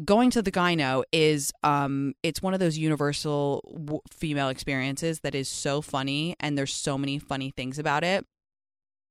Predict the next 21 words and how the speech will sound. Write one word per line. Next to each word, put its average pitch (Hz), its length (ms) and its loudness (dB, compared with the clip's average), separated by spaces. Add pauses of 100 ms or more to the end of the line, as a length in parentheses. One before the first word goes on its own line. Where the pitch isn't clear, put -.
(300)
that 165 420 0
it's - 260 -4
just, - 260 -4
like, 139 260 -2
it's - 180 -4
so 160 300 0
bad 139 300 -2
you 143 100 -6
have - 240 -10
to - 100 -6
honestly 131 420 -8
laugh. 127 460 -4 (360)
Like, 170 240 2
everything. 143 440 -2
Like, - 180 -10
you 151 80 -8
go 202 300 4
in 143 380 -8 (460)
and 151 160 -2
you're 139 160 -2
like 120 420 -6